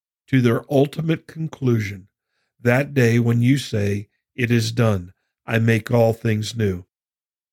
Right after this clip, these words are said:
Father, help us, help all of your people to remain faithful, to strive to be faithful followers of the Lord Jesus Christ all the days of our lives, looking forward to the day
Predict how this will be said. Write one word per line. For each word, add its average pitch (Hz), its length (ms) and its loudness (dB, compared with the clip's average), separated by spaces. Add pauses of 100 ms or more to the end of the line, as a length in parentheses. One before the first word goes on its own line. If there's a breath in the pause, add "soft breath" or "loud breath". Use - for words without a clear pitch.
(500)
Father, 131 320 2
help 139 360 0
us, 107 400 -2 (460)
help - 320 -2
all 147 280 2
of 131 140 0
your 120 120 0
people - 500 -10 (400)
to 123 100 -6
remain 117 440 4
faithful, 120 680 -2 (460)
to 131 100 -4
strive 147 720 0
to 135 140 -2
be 123 380 0 (480)
faithful 160 460 0
followers 120 680 0
of 120 120 -2
the 117 80 0
Lord 117 300 2
Jesus 117 460 -2
Christ - 560 -4 (360)
all 127 300 4
the 139 140 0
days 127 320 2
of 131 80 -2
our 123 180 2
lives, 107 480 -4 (580)
looking 135 360 0
forward 165 460 0
to 170 120 -2
the 170 80 0
day 123 460 0